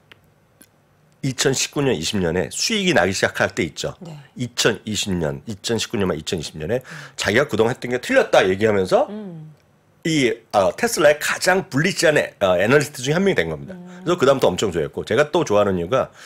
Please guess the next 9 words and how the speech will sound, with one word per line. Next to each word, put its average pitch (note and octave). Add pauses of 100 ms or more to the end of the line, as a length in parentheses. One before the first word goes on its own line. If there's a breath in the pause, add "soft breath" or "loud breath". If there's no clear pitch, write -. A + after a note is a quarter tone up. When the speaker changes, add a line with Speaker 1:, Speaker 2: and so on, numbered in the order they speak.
(260 loud breath)
Speaker 1:
이분이 C3+
저랑, G2 (100)
음, D#2+
저는 C3
이제 G#2
이분은 G2+ (160)
알죠. F2+ (240)
이 G#2
양반은 F2